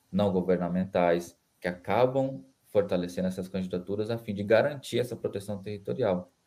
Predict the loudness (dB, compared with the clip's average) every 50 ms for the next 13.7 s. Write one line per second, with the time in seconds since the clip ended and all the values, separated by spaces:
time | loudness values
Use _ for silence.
0 | _ _ _ _ _ _ _ _ _ -6 -6 0 0 2 2 2 2 4 4 4
1 | 4 4 2 2 2 0 0 0 -2 -2 -8 -6 -2 2 2 2 2 0 -4 -10
2 | -16 _ _ _ _ _ -2 0 0 0 0 -2 -2 2 2 4 4 4 2 -2
3 | -4 -4 -4 -2 -2 -2 0 2 2 2 2 0 -2 0 0 0 0 0 -4 -4
4 | -2 -2 0 0 0 -2 -2 -2 -4 -6 -6 -6 -6 -6 -6 -6 -6 -8 -2 0
5 | 0 0 0 -2 -8 -16 -12 -6 -4 -2 0 0 -2 -4 -8 _ _ _ _ _
6 | _ _ _ _ _ 8 8 8 8 4 0 0 0 0 0 0 0 0 0 0
7 | 0 -4 -6 -6 -6 -10 -18 _ _ _ -8 -8 -8 -8 -10 -6 -4 -2 2 2
8 | 2 2 0 -4 -6 0 4 4 4 4 2 0 -4 -12 _ _ _ _ _ _
9 | _ _ 0 2 4 2 2 4 6 6 6 6 4 2 0 0 0 0 0 2
10 | 0 0 2 2 2 2 2 0 -2 -4 0 2 4 4 4 4 4 4 2 2
11 | 0 0 0 2 2 2 2 0 -2 0 0 0 0 0 2 2 2 2 2 0
12 | -2 -6 -12 -10 -8 -6 -6 -6 -6 -4 -4 -4 -4 -2 -2 -2 -2 -2 -2 -4
13 | -4 -4 -6 -4 0 2 4 4 4 2 -2 -6 -12